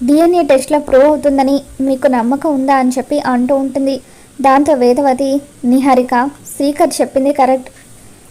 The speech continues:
అక్షయ్కు డిఎన్ఏ టెస్ట్ చేయించాము, ఆ రిపోర్ట్ వచ్చేంత వరకు ఈ పంపకాలు వాయిదా వేస్తే బెటర్ అని నాకు కూడా అనిపిస్తుంది" అని చెప్పి అంటూ "మీరేమంటారండి?" అని ప్రసాదరావు వైపు చూస్తూ ఉంటుంది.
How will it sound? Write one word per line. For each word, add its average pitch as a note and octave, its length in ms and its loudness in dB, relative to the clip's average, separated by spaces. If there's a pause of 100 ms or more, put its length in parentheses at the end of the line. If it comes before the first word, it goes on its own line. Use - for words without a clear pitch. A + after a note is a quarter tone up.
(180)
అక్షయ్కు D#4 640 0 (160)
డిఎన్ఏ C#4 420 2
టెస్ట్ C4 360 -2
చేయించాము, C4+ 640 0
ఆ C4+ 120 0
రిపోర్ట్ C4 400 0
వచ్చేంత C4+ 460 0
వరకు C4+ 460 2 (440)
ఈ D#4+ 120 0
పంపకాలు C#4+ 580 0
వాయిదా C4 440 0
వేస్తే C#4 300 0
బెటర్ A#3+ 340 0
అని C4+ 280 0 (100)
నాకు B3+ 260 -2
కూడా C#4+ 220 -2
అనిపిస్తుంది" C4 680 -2
అని C4+ 220 -2
చెప్పి C4 200 -2
అంటూ C4 480 -2 (640)
"మీరేమంటారండి?" C4+ 880 2
అని B3 220 0
ప్రసాదరావు C4+ 640 0
వైపు B3 260 0
చూస్తూ D#4 400 -2
ఉంటుంది. C#4+ 420 0